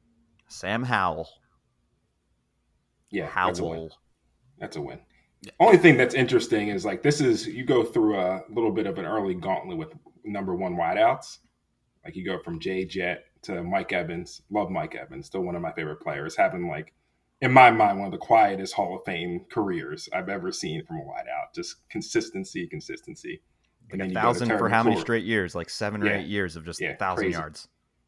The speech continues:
Speaker 2: Yeah. Um, and then you got Terry McLaurin, who always has our number. My man is like Jason Witten from old. Always open. Don't understand why,
Speaker 1: <laughs>
Speaker 2: but, like, dude catches fifteen balls on us every game,
Speaker 1: Every game,
Speaker 2: um,
Speaker 1: yep.
Speaker 2: without fail.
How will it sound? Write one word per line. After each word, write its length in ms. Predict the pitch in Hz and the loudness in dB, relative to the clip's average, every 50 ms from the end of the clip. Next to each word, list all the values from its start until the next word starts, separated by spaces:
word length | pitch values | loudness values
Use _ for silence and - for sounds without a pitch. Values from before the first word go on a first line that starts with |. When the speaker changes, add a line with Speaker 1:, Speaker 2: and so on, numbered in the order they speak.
| _ _ - | _ _ -12
Speaker 2:
Yeah. 180 | - - - - _ _ _ _ _ _ _ _ - | -10 -10 -10 -12 _ _ _ _ _ _ _ _ -4
Um, 440 | 101 90 87 85 71 69 69 - - _ _ | 0 2 2 0 0 -2 -8 -12 -14 _ _
and 140 | - 110 104 | -6 -4 -4
then 100 | 110 104 | -2 -4
you 60 | 101 | -2
got 220 | 95 104 95 - - | -2 -2 -2 -2 0
Terry 160 | 123 113 107 | 0 0 0
McLaurin, 500 | 101 95 - - 110 107 101 90 90 90 | 0 -2 -4 -2 0 0 0 0 -2 -2
who 160 | 98 107 107 | 0 0 2
always 380 | - 117 120 113 107 95 87 - | 4 6 6 6 4 2 0 0
has 180 | 92 85 80 | -2 -2 -2
our 100 | 82 80 | -4 -8
number. 340 | 76 67 65 - - - - _ _ _ | -10 -10 -10 -12 -16 -18 -20 _ _ _
My 160 | 107 104 107 | 0 0 2
man 380 | 113 117 113 107 101 101 98 95 | 2 2 2 0 0 -2 -2 -2
is 160 | 92 85 - | -4 -4 -2
like 320 | 101 82 85 87 - - - - | -2 -2 -2 -4 -8 -10 0 6
Jason 400 | 135 123 120 117 - 113 104 107 | 8 8 8 8 6 2 -2 -2
Witten 260 | 107 - 98 95 - | -2 -2 -4 -4 -2
from 140 | 110 95 87 | -2 -2 0
old. 280 | 90 80 76 - - - _ 123 | 0 -2 -4 -6 -12 -2 _ 8
Always 360 | 135 143 147 127 117 107 - | 10 10 10 10 8 6 4
open. 360 | 98 85 - - - - - _ - | 0 -4 -4 -8 -14 -14 -10 _ 2
Don't 200 | 123 139 151 131 | 4 4 6 6
understand 580 | 131 127 127 127 - - 127 120 117 113 107 98 | 6 4 4 2 2 4 4 4 4 4 2 0
why, 340 | 95 87 85 80 - - | 0 0 0 -2 -4 -4
Speaker 1:
<laughs> 160 | - 143 143 - | -4 -4 -2 -2
Speaker 2:
but, 220 | 104 95 135 110 | -2 -2 -2 -4
like, 240 | 110 - - - - _ _ - - _ _ _ _ _ - 117 | -4 -6 -8 -10 -14 _ _ -20 -20 _ _ _ _ _ 0 6
dude 360 | - 143 139 131 - - - - | 8 8 8 8 6 0 -8 2
catches 380 | - 139 120 - 117 110 104 - | 6 6 6 6 4 -2 0 4
fifteen 440 | - 123 - - - 135 123 110 | 6 6 6 6 4 0 0 2
balls 300 | 110 104 101 95 95 87 90 | 2 2 2 2 0 -2 -4
on 100 | 87 87 | -4 -4
us 120 | 85 - | -4 -2
every 260 | 95 107 98 104 107 | 0 0 0 0 0
game, 400 | 98 95 98 85 76 71 85 90 - _ _ _ | -2 -2 -4 -6 -6 -6 -8 -10 -10 _ _ _
Speaker 1:
Every 280 | 104 101 98 98 104 95 | -8 -6 -6 -4 -2 0
game, 80 | 92 | 0
Speaker 2:
um, 140 | 85 85 80 | 0 0 -2
Speaker 1:
yep. 80 | - 85 | -6 -6
Speaker 2:
without 320 | 92 101 107 - - - | -4 -2 -2 -2 -2 -2
fail. 180 | - - - - | -6 -8 -8 -10